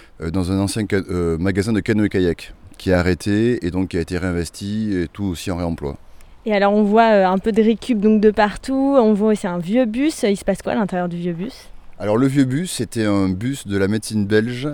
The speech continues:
Speaker 1: qui a été acheté par une jeune femme ici qui a jamais pu avoir la carte grise. Et donc, on a troqué, euh, en fait, on a payé le déplacement. Il se trouve aussi que cette jeune femme est apicultrice.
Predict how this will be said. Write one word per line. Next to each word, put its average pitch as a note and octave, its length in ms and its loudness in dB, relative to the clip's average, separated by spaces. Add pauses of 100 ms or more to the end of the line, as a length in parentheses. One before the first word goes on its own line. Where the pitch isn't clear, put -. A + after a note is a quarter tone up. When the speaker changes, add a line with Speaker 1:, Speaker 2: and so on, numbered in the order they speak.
(140)
Speaker 1:
qui - 100 -6
a F#2+ 80 2
été F#2+ 320 0
acheté A2+ 340 -2
par F2+ 280 -4
une F2 260 -2
jeune F2+ 220 -2
femme G#2+ 180 -2
ici G2 320 -6
qui - 80 -8
a F2+ 60 -4
jamais F#2+ 240 0
pu G2+ 120 -4
avoir F#2+ 140 2
la F2 60 0
carte F#2 200 -6
grise. G#2+ 380 -2 (480)
Et E2+ 140 -2
donc, G#2+ 240 2
on G2 100 2
a F2+ 80 0
troqué, A2+ 680 0
euh, F2 220 2
en D#2+ 120 -2
fait, G2+ 180 -6
on F#2+ 100 -2
a F2 80 -2
payé G2 260 -4
le F#2 40 -4
déplacement. A2 640 -4
Il G#2 60 -6
se - 60 -20
trouve G#2 220 -8
aussi G2 220 -8
que - 80 -14
cette F2 320 -6
jeune F#2 200 -4
femme G2 260 -4
est E2 80 -6
apicultrice. F#2+ 640 -8